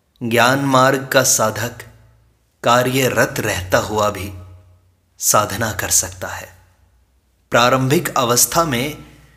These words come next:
साधक को कुछ कठिनाई हो सकती है, किंतु कुछ अभ्यास के बाद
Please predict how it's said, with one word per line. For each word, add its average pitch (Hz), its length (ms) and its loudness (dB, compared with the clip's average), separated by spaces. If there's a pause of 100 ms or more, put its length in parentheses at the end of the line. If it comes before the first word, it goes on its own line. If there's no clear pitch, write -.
(140)
साधक 123 640 2
को - 220 2
कुछ - 420 0
कठिनाई 123 460 -2
हो 151 180 -2
सकती - 420 -4
है, - 320 -20 (760)
किंतु 151 300 2
कुछ 165 400 0
अभ्यास 107 600 0
के 117 140 -2
बाद 92 580 -6